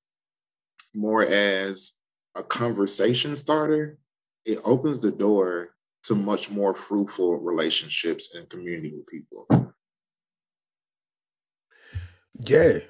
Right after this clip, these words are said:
Speaker 2: I think you're absolutely right about that. And I think it's one of the reasons that, and I don't know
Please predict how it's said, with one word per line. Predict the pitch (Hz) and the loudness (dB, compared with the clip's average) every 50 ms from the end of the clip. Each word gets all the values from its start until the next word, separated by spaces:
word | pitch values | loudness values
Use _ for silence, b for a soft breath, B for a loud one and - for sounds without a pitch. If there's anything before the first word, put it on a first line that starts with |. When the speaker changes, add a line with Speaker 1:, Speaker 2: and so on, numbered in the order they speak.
| - - | -18 -18
Speaker 2:
I | - 117 | -16 -8
think | - 147 135 110 | -2 -2 0 0
you're | 113 98 | 0 -2
absolutely | 98 113 113 107 - 110 110 104 101 98 | -4 -4 -6 -6 -6 -4 -4 -4 -2 -2
right | 95 101 113 117 | -2 0 0 0
about | 98 90 90 82 80 - | 0 -2 -4 -8 -10 -10
that. | - 82 82 80 - | -10 -10 -10 -8 -8
And | 95 98 | -6 -8
I | 98 | -8
think | 98 - - 120 113 110 - - | -4 -2 0 0 0 0 -2 -10
it's | - - - - | -14 -12 -10 -8
one | 104 104 107 107 | -4 -2 -2 0
of | 101 98 | 0 0
the | 98 | -2
reasons | 87 90 95 98 98 95 98 95 92 87 - | -2 -2 -2 -2 -2 -2 -4 -6 -6 -6 -6
that, | 101 92 90 90 85 - - 92 98 95 92 - - - _ _ - - 87 - - | -6 -6 -6 -8 -10 -12 -14 -12 -12 -14 -14 -16 -20 -20 _ _ -20 -20 -16 -8 -4
and | - 113 98 - | -4 -2 -2 -2
I | - - 110 | 0 2 4
don't | 110 107 107 - - - - - - _ _ _ _ _ _ _ _ _ _ _ | 4 4 2 0 -10 -20 -20 -20 -20 _ _ _ _ _ _ _ _ _ _ _
know | - 127 120 117 113 110 107 107 101 101 98 92 90 - - - | -2 0 2 4 6 6 6 6 4 2 0 -2 -4 -6 -8 -10